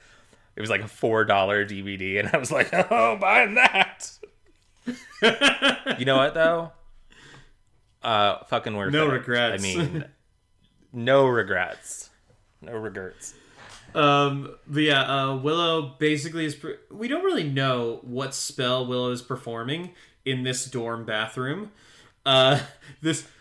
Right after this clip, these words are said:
Speaker 1: That is a
Speaker 2: yeah, this
Speaker 1: public
Speaker 2: communal
Speaker 1: place.
Speaker 2: bathroom.
Speaker 1: Some poor
Speaker 2: <laughs>
Speaker 1: girl.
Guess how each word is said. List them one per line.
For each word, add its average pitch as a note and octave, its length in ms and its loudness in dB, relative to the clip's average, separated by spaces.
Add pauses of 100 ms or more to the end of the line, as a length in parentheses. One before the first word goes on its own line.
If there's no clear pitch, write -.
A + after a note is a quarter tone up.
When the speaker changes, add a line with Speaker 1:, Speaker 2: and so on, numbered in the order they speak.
(300)
Speaker 1:
That D#4 120 2
is F#4+ 140 2
a A#3 80 8
Speaker 2:
yeah, E3 140 8
this D#3 140 0
Speaker 1:
public G#3+ 260 6
Speaker 2:
communal G#3 360 6
Speaker 1:
place. E3 100 4
Speaker 2:
bathroom. D#3 520 4
Speaker 1:
Some - 40 -4
poor A3+ 300 2
Speaker 2:
<laughs> - 20 -2
Speaker 1:
girl. D#3+ 640 2